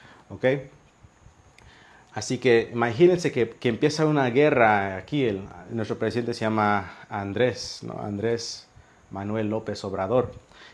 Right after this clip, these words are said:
Imagínense que amlo empiece una guerra. Entonces ya no es como, ya no es un hecho del futuro que vamos a tener un presidente nuevo.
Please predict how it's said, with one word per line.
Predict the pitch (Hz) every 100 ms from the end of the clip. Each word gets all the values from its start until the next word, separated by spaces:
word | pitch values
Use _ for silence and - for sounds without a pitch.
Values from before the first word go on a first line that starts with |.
| -
Imagínense | 107 131 151 147 135
que | -
amlo | - 139 147 139 123
empiece | 110 127 127 127 127 -
una | 127 127 135 127 123 - - - - _ - - - -
guerra. | 185 202 - - - _ _ _ _ _ - -
Entonces | 113 107 143 160 123
ya | 151 214
no | 185 180
es | 196 190
como, | 151 135 113 107 -
ya | 120 165
no | 233
es | 220
un | 170
hecho | 220 220
del | 160
futuro | 139 208 -
que | 143
vamos | 139
a | 131
tener | 135
un | 131
presidente | 123 113 113 101
nuevo. | 113 175 117